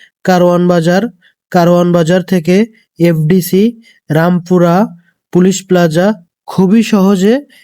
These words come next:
এই ওয়াটার বোটের মাধ্যমে আপনি যাতায়াত করতে পারবেন। এই ওয়াটার বোটে উঠলে আপনার শহরের কথা ভুলেই যাবেন।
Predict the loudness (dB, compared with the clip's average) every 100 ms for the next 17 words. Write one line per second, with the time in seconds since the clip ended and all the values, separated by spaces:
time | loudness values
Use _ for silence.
0 | _ 0 2 2 0 0 0 0 0 0
1 | 0 0 0 2 2 0 -12 _ _ -2
2 | 0 0 -2 0 -2 0 -2 -2 -2 0
3 | 0 0 -2 -6 _ -20 _ _ _ 0
4 | 2 2 0 0 0 0 0 0 0 0
5 | 0 0 0 -2 -8 _ _ -14 -4 0
6 | 2 0 0 0 2 2 2 2 0 0
7 | -2